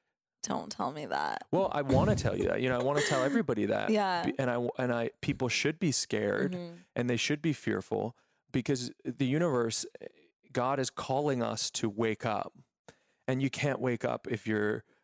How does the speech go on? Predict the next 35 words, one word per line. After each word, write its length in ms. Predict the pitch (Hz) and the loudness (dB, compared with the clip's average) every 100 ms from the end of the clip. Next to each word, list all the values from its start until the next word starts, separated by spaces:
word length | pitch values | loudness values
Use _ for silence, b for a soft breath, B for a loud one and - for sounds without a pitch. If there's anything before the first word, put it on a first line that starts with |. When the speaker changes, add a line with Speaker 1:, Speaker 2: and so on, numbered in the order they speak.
| b | b
Speaker 2:
constantly 580 | - 117 110 - 110 107 | -4 -2 -2 -2 0 0
numbing 340 | 104 104 95 95 | 0 0 -2 -2
out. 360 | 92 - - _ _ _ _ _ _ _ - | -4 -6 -14 _ _ _ _ _ _ _ -6
Um, 340 | 110 101 98 - _ - | -2 -2 -4 -8 _ -2
and 200 | 110 107 | 2 2
so 600 | - 113 107 107 107 104 _ _ _ - | 0 0 0 0 0 -4 _ _ _ -2
alcohol 500 | 123 135 127 131 135 | -2 -2 -2 0 0
is 160 | 120 | -2
really 240 | 120 120 113 | 0 2 0
tricky 400 | - 120 - 117 | 0 -4 -2 -2
because 640 | 110 - 107 104 104 101 - b b b | -2 0 -2 0 0 -2 -8 b b b
the, 80 | - - - | -6 -4 -2
e-, 80 | 131 - | -2 0
everyone 340 | 127 135 127 | 0 0 0
kinda, 420 | 113 120 113 107 - _ _ _ - | 0 0 0 0 -4 _ _ _ -2
when 200 | 131 120 | 0 2
we 120 | 131 | 2
grew 160 | 123 120 | 2 0
up, 100 | - - | -2 -2
when 140 | 117 | 0
I 80 | 127 | 2
grew 140 | 120 | 0
up 100 | 113 | 0
in 160 | 113 104 | 0 0
the 200 | 104 110 - | 0 -2 -2
nineties, 680 | 110 113 139 120 101 107 107 | 0 0 0 0 0 0 0
it 80 | |
was 140 | 104 107 | -2 0
like, 180 | 107 - b b b _ - | -2 -2 b b b _ -8
pot 300 | - 120 - | -2 -2 0
was 160 | 117 113 | 0 0
like, 180 | 107 - | -2 -2
"Don't 220 | - 123 113 | -2 0 0
do 140 | 110 | 0
drugs." 520 | 120 117 104 - - | 2 0 0 -4 -10